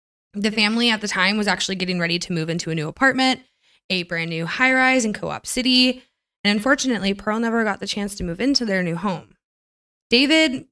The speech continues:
began to fall apart, for lack of a better term. His grades suffered, his faith in God was shaken at its core, and he was becoming more introverted as time went on.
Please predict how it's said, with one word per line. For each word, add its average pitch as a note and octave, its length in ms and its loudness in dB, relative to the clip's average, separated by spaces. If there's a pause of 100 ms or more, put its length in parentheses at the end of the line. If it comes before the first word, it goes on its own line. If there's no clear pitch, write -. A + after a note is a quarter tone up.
(140)
began G#3+ 360 0
to G3 320 0
fall F3 260 -2
apart, D#3+ 360 -8 (300)
for D#3+ 240 -2
lack D#3 260 -8
of E3+ 60 -4
a E3 60 -6
better D#3+ 200 -4
term. G#3 400 0
His G3 240 -2
grades F#3+ 340 -2
suffered, G3+ 600 -2
his F#3+ 180 -6
faith F#3+ 260 -6
in E3+ 120 -4
God F3+ 320 0
was F3 160 -4
shaken F#3 420 -4
at D#3+ 140 -6
its D#3+ 180 -12
core, A3 500 -2 (480)
and A3 100 2
he C4+ 120 4
was D4 120 -2
becoming C4+ 640 -4 (440)
more A#3 220 0
introverted F3 800 -4 (140)
as F3+ 140 -6
time F3 260 -4
went D#3+ 120 -4
on. - 320 -12